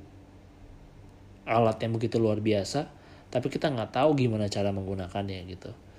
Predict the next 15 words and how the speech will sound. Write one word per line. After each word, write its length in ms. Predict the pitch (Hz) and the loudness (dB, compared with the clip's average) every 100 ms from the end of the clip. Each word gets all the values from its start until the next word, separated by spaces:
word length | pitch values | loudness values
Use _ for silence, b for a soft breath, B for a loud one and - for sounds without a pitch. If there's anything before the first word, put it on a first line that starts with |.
| B B B B - | B B B B -4
Kita 220 | 123 156 | 2 2
sangat 300 | 127 117 - - - | 2 -2 -4 -14 0
tidak 300 | 123 117 - | 4 4 2
praktis. 640 | 110 - 131 - - - - - - - - - - - B B B B - - - | -2 0 0 2 -2 -8 -18 -20 -20 -20 -20 -20 -20 -20 B B B B -20 -20 -6
Kita 240 | 123 135 | 2 2
pikir, 320 | 139 139 196 | 4 6 6
kita 380 | 175 143 - - - - | 6 0 -2 -4 -12 -2
berpikir, 540 | 123 113 117 - 147 147 139 - - - - - - - - | 0 0 -2 2 0 0 -8 -16 -20 -20 -20 -20 -20 -20 -12
uh, 380 | 110 104 92 90 120 - - - - - - - - - | -8 -6 -6 -6 -10 -18 -20 -20 -20 -20 -20 -20 -20 2
good 160 | 143 | 2
thinker, 460 | 139 131 127 117 101 - | 4 0 2 0 0 -6
kita 220 | 113 107 | -2 0
berpikir 240 | 104 104 101 | 0 -2 -2
baik, 380 | 95 95 110 - | -2 -4 -6 -8
tapi, 400 | 104 139 147 | -4 -2 -2